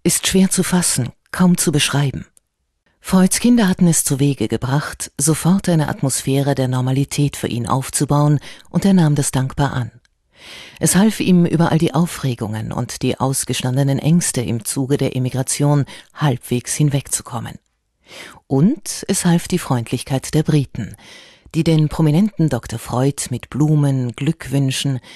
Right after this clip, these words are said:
Besuchen und Beiträgen in Zeitungen in London willkommen hießen.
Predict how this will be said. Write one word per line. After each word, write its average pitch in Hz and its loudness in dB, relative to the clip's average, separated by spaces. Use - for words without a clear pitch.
Besuchen 156 0
und - -8
Beiträgen 131 -2
in 113 -6
Zeitungen 135 -2
in 156 0
London 123 -4
willkommen 120 -4
hießen. 110 -6